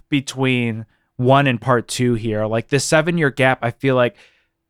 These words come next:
realistically so much, like, has changed. And so I like, I don't know, I, I'm just kind of a sucker when it's like, "Oh, that thing that you liked ten years ago, it's back," versus, like, the thing you liked six months ago, they're gonna show a little bit more.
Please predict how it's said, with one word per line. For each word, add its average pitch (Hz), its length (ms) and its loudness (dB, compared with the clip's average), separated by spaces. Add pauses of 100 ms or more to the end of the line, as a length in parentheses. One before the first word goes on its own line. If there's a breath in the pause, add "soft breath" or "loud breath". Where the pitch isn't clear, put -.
(140)
realistically 165 800 2
so 143 240 0
much, 151 300 -2
like, 131 200 -2
has 120 180 -4
changed. 127 680 -2
And 131 140 -4
so 123 220 -2
I 120 160 -2
like, 135 520 0 (440)
I 185 80 4
don't 214 100 4
know, 151 80 6
I, 180 300 2
I'm 190 100 0
just 214 160 -4
kind 214 160 2
of 185 80 0
a 160 60 0
sucker 151 280 0
when 127 260 0 (100)
it's 131 240 -4
like, 110 340 -2
"Oh, 156 180 4
that 135 280 -2
thing 147 160 -2
that 139 160 0
you 143 120 -2
liked 143 240 0
ten 151 200 0
years 147 240 -4
ago, 147 360 0 (200)
it's - 160 -4
back," 120 720 -2
versus, 135 640 0
like, 120 400 0 (320)
the 151 100 2
thing 175 180 2
you 160 120 2
liked 156 220 2
six - 260 -2
months 139 280 0
ago, 175 360 2 (320)
they're 151 120 4
gonna 143 680 2
show 208 240 2
a 254 60 4
little 262 180 2
bit 254 180 2
more. 165 440 2